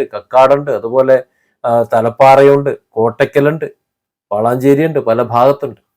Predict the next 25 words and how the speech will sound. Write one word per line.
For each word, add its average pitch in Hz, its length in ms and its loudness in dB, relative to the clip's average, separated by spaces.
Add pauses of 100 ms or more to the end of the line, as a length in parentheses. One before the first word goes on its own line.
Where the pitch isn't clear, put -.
(680)
എല്ലാ 139 220 2 (100)
ഭാഗത്തുമുണ്ട്, 135 560 0 (160)
എല്ലാ 123 300 0
ഭാഗത്തും 131 340 -2
ഈ 123 100 -10
വിഷയങ്ങൾ 127 380 -8
വരുന്നുണ്ട്, 107 400 -8
വരാനിരിക്കുന്നുണ്ട്. 104 720 -8
ചുരുക്കം 156 320 -6
പറഞ്ഞാൽ 143 260 -2 (540)
കേരളത്തിന്റെ 156 580 2
തെക്ക് 143 260 -2
വടക്കുള്ള 139 400 2 (380)
എൻ 123 140 -10
എച്ച് 127 160 -8
അറുപത്താറിന്റെ 127 560 -2 (140)
ഈ 127 100 -10
സ്ഥലങ്ങളിൽ 113 420 -2 (640)
മണ്ണിട്ട് 165 400 2
ഉയർത്തിയ 139 400 2 (160)
എല്ലാ 131 220 2 (120)
ഭാഗത്തും 123 400 2 (140)
ജീവൻ 131 220 -2 (100)
പണയം 127 300 0
വെച്ച് 135 160 -8